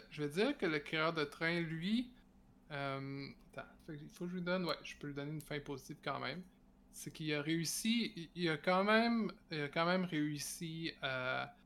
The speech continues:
à amener le train à bon port au bon moment, pas trop tôt, pas trop tard. Euh, il a réussi,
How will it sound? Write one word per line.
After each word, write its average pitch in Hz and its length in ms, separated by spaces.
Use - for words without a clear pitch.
à 139 300
amener 170 320
le 175 140
train 160 340
à 156 100
bon 139 240
port 151 540
au 160 140
bon 160 240
moment, 160 540
pas 165 140
trop 156 220
tôt, 165 240
pas 165 160
trop 151 180
tard. 151 460
Euh, 139 440
il 147 100
a 139 80
réussi, 151 680